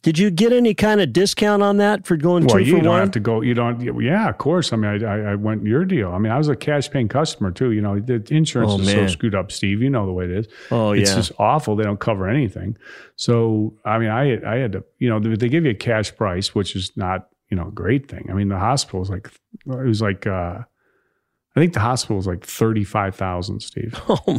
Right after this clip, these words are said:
Speaker 1: my! How long
Speaker 2: Seriously.
Speaker 1: did you stay there? Two months?
Speaker 2: No, three days, three
Speaker 1: Oh,
Speaker 2: nights.
Speaker 1: my
Speaker 2: Three nights I
Speaker 1: gosh.
Speaker 2: stayed. Okay, so they said if you, if you check out a day early,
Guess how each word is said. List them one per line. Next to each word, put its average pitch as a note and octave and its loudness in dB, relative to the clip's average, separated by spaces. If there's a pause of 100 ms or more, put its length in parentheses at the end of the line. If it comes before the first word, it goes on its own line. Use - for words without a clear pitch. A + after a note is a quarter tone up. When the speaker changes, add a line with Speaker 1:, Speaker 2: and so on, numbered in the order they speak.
(100)
Speaker 1:
my! - 0 (320)
How G3+ 4
long B3 4
Speaker 2:
Seriously. C4 4
Speaker 1:
did A3 2
you G3+ 4
stay A3 4
there? D3 4
Two F3+ 2
months? F#3+ 2 (320)
Speaker 2:
No, C3+ 6
three E3+ 0
days, E3+ -2
three E3+ 4
Speaker 1:
Oh, E3+ 4
Speaker 2:
nights. D#2+ 0
Speaker 1:
my E2+ 0
Speaker 2:
Three E2 2
nights B2+ 2
I F#2+ 0
Speaker 1:
gosh. F2+ -4
Speaker 2:
stayed. F2+ -4
Okay, A#2+ -2 (200)
so D#3+ 2
they D#3 2
said E3+ 2
if C#3 0
you, D3+ 0
if C3 0
you B2 0
check F#3 0
out F3 2
a C#3+ 2
day C#3 0
early, B2 0